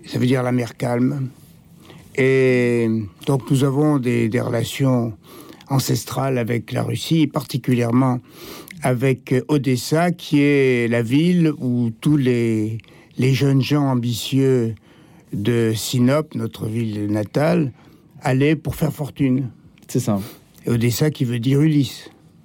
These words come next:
Speaker 2: Et vous l'aviez raconté justement dans L'âme des lieux, une émission, euh, estivale qui vous fait découvrir des lieux dans leur identité profonde. Alors, Christian Maigrelis,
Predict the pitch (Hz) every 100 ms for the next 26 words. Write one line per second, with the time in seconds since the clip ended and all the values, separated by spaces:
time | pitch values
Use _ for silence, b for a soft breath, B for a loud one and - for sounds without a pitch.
0 | _ _ 110 113 113 113 120 110 110 135
1 | 110 101 117 120 107 104 113 120 113 107
2 | 104 127 135 B B B B 113 117 113
3 | 135 135 107 107 127 - - 131 135 139
4 | - 110 107 123 113 113 104 120 131 131
5 | 110 98 113 107 123 143 151 151 151 _
6 | _ 101 98 147 175 160 151 151 139 160
7 | 170 - - 160 123 95 B B B 143
8 | 143 180 208 185 175 185